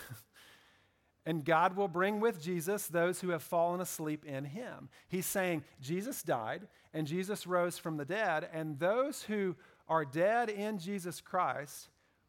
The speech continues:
will be with God. They will rise to be with God. And he says, "And then there's all of you." So he's giving them hope and giving them encouragement for those who have already gone on.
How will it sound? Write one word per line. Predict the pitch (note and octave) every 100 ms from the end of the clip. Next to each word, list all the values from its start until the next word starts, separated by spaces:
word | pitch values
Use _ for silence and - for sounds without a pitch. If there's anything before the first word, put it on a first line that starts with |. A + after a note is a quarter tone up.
| _
will | C#3 F3+ G#3+
be | F#3 G3+ F#3 F3+
with | D#3 E3 D3+ -
God. | D#3+ G3+ D3 A#2+ B2 C#3 C#3
They | E3
will | F3+ D#3
rise | D#3 E3+ F3+ G3+ -
to | F#3
be | E3 D#3+ E3+
with | D3 C#3+
God. | F#3+ F#3+ D3 C3
And | C#3
he | E3
says, | - F3 C#3+ - -
"And | E3+
then | A#3+ C4+
there's | G#3+
all | G3 F#3 F3+
of | D3+
you." | G#3+ A3+ B2+ A#2 - -
So | F#3+
he's | F#3+ D#3+
giving | A#3 C4+
them | A3 D#3+
hope | G#3 A3 G3
and | F3+ E3
giving | G#3 G3+
them | F#3
encouragement | E3+ E3 A3 A3+ E3+ F3
for | E3+
those | E3 F3
who | E3
have | D#3+
already | E3 D#3+ C#3+
gone | D3+ D3
on. | F3+ A3 D3 F3